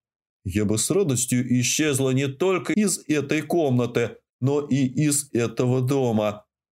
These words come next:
Однако на обратный полёт в компании Рейна ещё необходимо было настроиться, поэтому я не стала пренебрегать возможностью побыть наедине с собой и спешно покинула кабинет.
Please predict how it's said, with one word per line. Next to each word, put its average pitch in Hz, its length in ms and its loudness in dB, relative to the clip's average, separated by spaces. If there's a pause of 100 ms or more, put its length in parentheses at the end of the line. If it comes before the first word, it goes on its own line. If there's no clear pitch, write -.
(200)
Однако 202 500 0
на 151 180 2
обратный 135 420 0
полёт 131 380 0
в - 80 -10
компании 127 600 0
Рейна 127 540 0 (140)
ещё 127 400 2
необходимо 185 800 0
было 139 340 0
настроиться, 123 1040 0 (300)
поэтому 107 480 0
я 110 180 2
не 117 140 2
стала 165 380 0
пренебрегать 117 800 0
возможностью 143 840 0
побыть 131 460 0
наедине 117 600 0
с 117 80 -2
собой 113 600 0 (340)
и 98 120 2
спешно 190 480 -2
покинула 110 600 0
кабинет. 104 680 0